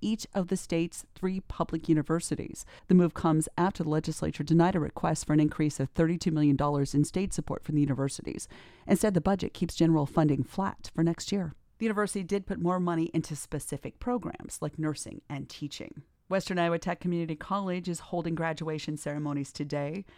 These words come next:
A nursing pinning ceremony took place at two o'clock. Two other ceremonies are also taking place.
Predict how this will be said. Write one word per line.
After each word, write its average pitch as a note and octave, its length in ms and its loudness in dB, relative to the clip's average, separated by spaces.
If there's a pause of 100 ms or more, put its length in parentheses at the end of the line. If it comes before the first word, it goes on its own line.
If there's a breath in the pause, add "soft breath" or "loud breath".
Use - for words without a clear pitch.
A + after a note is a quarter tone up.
(100)
A - 80 0
nursing F#3+ 460 0
pinning A#3 360 0
ceremony C#3+ 420 -4
took - 220 -12
place D3+ 340 -8
at C#3+ 100 -12
two - 160 -14
o'clock. - 500 -14 (300)
Two B3+ 140 6
other G#3+ 160 6
ceremonies D#3+ 560 4
are - 100 2
also A3+ 240 -2
taking C#3+ 340 -6
place. - 500 -10